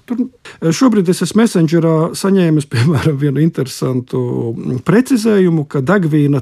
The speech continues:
cena man tur ir nepareiza par kaut kādām kapekām, <laughs> ja. Bet tāpēc es arī grāmatai esmu licis šo apakšvirsrakstu: "Bez pretenzijas uz vēsturi." Tās ir manas atmiņas.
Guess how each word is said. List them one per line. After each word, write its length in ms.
cena 400
man 240
tur 160
ir 80
nepareiza 640
par 180
kaut 220
kādām 340
kapekām, 800
<laughs> 80
ja. 80
Bet 160
tāpēc 320
es 160
arī 160
grāmatai 540
esmu 260
licis 280
šo 200
apakšvirsrakstu: 880
"Bez 320
pretenzijas 840
uz 180
vēsturi." 480
Tās 400
ir 80
manas 460
atmiņas. 640